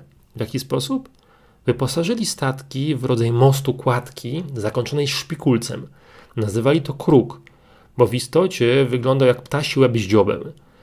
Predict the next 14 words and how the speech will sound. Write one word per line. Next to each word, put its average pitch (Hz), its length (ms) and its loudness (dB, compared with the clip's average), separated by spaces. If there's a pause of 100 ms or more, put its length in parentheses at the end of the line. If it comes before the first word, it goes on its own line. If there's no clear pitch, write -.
(180)
Gdy 123 160 0
statek 208 420 -4
nieprzyjaciela 131 640 0
zbliżał 127 540 0
się, 117 580 -6
opuszczali 135 720 -4
kruka, 131 600 -4
ten 139 160 0
wbijał 139 460 2
się - 160 -4
w - 80 -12
pokład 135 460 0
wrogiej 101 380 0
jednostki, 156 600 -2